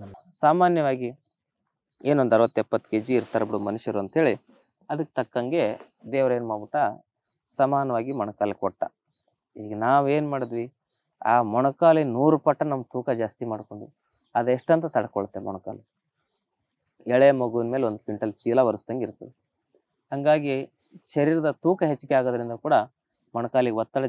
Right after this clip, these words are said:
ಜಾಸ್ತಿಯಾಗಿ ಮಂಡಿ ನೋವು ಬರ್ತಾ ಇದೆ. ಇದೊಂದು ಕಾರಣ. ಆಮೇಲೆ ಹೆಚ್ಚು ಕೆಲವು ಜನರಿಗೆ ವಯಸ್ಸಾದ್ಮೇಲೆ ಮೆಟ್ಲು ಇಳಿದು ಮೆಟ್ಲು ಹತ್ತೋದು, ಈ ಥರದ ಒಂದು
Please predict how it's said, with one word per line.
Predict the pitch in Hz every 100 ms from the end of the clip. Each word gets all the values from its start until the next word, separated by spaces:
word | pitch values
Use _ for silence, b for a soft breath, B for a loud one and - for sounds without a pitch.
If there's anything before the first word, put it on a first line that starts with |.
| 117
ಜಾಸ್ತಿಯಾಗಿ | 110 - 127 156 139 113
ಮಂಡಿ | 110 104
ನೋವು | 113 101
ಬರ್ತಾ | - 98
ಇದೆ. | - - _ _ _ _ _ _ - _ _ 127
ಇದೊಂದು | 127 117 -
ಕಾರಣ. | 98 98 98 - _ _ _ _ _ 254 151
ಆಮೇಲೆ | 156 139
ಹೆಚ್ಚು | 143 - 170 156 151 - _ - 135
ಕೆಲವು | 135 131
ಜನರಿಗೆ | 135 120 120
ವಯಸ್ಸಾದ್ಮೇಲೆ | 123 131 117 107 104 104 _ _ _ _ _
ಮೆಟ್ಲು | 120 127 139
ಇಳಿದು | 127 120 117
ಮೆಟ್ಲು | 113 120
ಹತ್ತೋದು, | 107 110 110
ಈ | 113
ಥರದ | 120 110 110 123 _ _ _ 120
ಒಂದು | 120